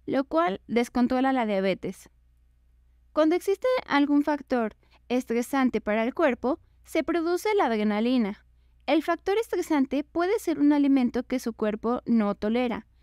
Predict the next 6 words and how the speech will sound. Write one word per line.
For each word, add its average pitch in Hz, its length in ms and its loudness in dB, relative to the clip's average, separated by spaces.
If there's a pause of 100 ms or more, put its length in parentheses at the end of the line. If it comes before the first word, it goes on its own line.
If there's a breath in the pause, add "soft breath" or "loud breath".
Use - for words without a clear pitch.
(200)
una 330 200 4
infección 269 520 0
de 269 120 0
bacterias 233 640 -2
o 240 100 -2
virus, 269 440 -2